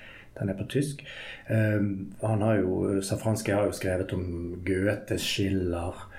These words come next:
eh, Heidegger, eh, ja, en del sånn. Altså, han er veldig flink å skrive, da. Men han er, ja,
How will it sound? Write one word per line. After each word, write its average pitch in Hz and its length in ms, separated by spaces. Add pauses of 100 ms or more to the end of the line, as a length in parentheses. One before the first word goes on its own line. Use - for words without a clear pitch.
(340)
eh, 92 320
Heidegger, 87 840 (880)
eh, - 380
ja, - 80 (240)
en 113 160
del 95 180
sånn. 87 220 (100)
Altså, 120 220
han 135 100
er 131 60
veldig 151 180
flink 147 160
å 113 80
skrive, 117 320
da. 98 80 (180)
Men 117 140
han 120 160
er, 107 720
ja, 113 140